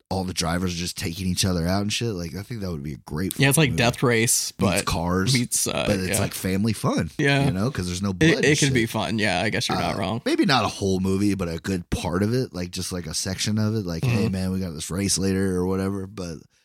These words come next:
Speaker 1: like I said, I always thought Mario was one of those characters. Like, you could make a fucking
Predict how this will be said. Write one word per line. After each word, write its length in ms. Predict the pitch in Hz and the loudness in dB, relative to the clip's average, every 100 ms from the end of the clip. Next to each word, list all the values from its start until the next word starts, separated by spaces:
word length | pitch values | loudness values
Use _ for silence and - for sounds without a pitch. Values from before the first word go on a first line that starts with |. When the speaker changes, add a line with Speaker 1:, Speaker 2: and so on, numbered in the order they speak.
| _ | _
Speaker 1:
like 120 | - | -2
I 60 | - | 0
said, 300 | - 67 58 - _ _ _ _ _ | 0 -4 -10 -16 _ _ _ _ _
I 140 | 113 135 | 2 4
always 320 | 127 98 92 | 4 2 0
thought 200 | 85 80 | -2 -2
Mario 320 | 90 85 82 | 0 0 -2
was 200 | 76 78 | -4 -6
one 180 | 85 92 | -4 -4
of 60 | 82 | -2
those 100 | 76 | -4
characters. 540 | 92 85 64 67 73 | -2 -4 -4 -8 -8
Like, 160 | 76 73 | -8 -8
you 320 | 71 95 101 | -8 -6 -4
could 120 | 87 | -4
make 220 | 87 80 | -4 -4
a 60 | 73 | -8
fucking 580 | - 82 80 80 76 | -10 -8 -8 -10 -12